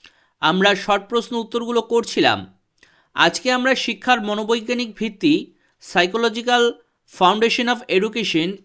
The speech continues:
এই চ্যাপ্টার থেকে এমসিকিউ এর শর্ট প্রশ্ন উত্তরগুলো করব। এর আগের চ্যাপ্টারটি, মানে প্রথম চ্যাপ্টারটি থেকে আমরা মোটামুটি আশি পঁচাশিটি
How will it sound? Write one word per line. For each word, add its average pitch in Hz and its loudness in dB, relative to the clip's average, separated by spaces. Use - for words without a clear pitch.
এই 226 -2
চ্যাপ্টার 214 -4
থেকে 247 -4
এমসিকিউ 220 -2
এর 240 2
শর্ট 196 -4
প্রশ্ন 220 -4
উত্তরগুলো 240 -2
করব। 226 0
এর 226 2
আগের 233 2
চ্যাপ্টারটি, 220 -2
মানে 220 -4
প্রথম 226 -4
চ্যাপ্টারটি 247 -2
থেকে 233 -2
আমরা 233 4
মোটামুটি 233 0
আশি 185 -2
পঁচাশিটি 233 -6